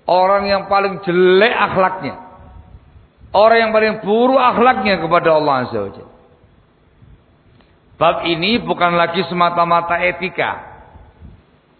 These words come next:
tapi bab ini sudah terkait dengan masalah prinsip keimanan. Yang muwahhid muslim, yang musyrik dikatakan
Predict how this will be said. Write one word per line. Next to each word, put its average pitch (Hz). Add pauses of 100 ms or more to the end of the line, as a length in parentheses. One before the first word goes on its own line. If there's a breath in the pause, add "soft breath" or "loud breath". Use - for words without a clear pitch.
(380)
tapi 151
bab 185
ini 196
sudah 180
terkait 180
dengan 170
masalah 175
prinsip 214
keimanan. 175 (1800)
Yang 156
muwahhid 202 (500)
muslim, 214 (1500)
yang 170
musyrik 214
dikatakan 143